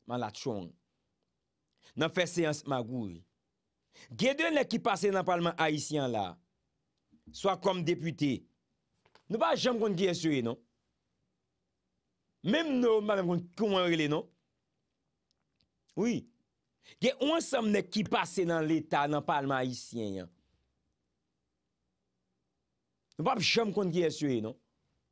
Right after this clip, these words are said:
ou wè? Nan kesyon lona a, sa byen fè mal.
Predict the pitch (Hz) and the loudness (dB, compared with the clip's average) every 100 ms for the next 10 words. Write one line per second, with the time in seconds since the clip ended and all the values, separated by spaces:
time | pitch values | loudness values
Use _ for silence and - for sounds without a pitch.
0 | _ _ _ _ _ _ _ _ _ _ | _ _ _ _ _ _ _ _ _ _
1 | _ _ _ - - 165 262 254 240 180 | _ _ _ -20 -4 0 2 2 0 0
2 | 214 190 180 170 165 202 - _ _ _ | 2 2 2 2 2 -2 -10 _ _ _
3 | _ _ _ _ _ _ _ - - - | _ _ _ _ _ _ _ -20 -8 -2
4 | 185 175 170 151 165 143 | 0 2 2 0 0 -2